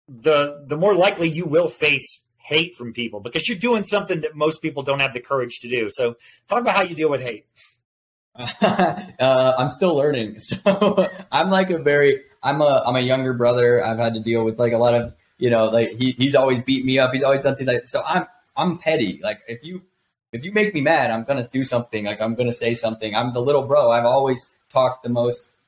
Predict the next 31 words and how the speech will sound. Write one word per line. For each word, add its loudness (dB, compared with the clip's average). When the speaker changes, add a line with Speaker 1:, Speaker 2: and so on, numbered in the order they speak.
Speaker 2:
you -6
know 0
what. 2
And 0
so 4
when 0
peop-, -4
and, 0
and 0
I -2
love 0
comedy. 2
I 2
love, 2
like, 0
being 0
able 0
to -6
make 0
fun 0
of -2
people. 0
Like, 0
I -8
love 4
that 4
stuff. -2
So 2
when 0
people -10
were -14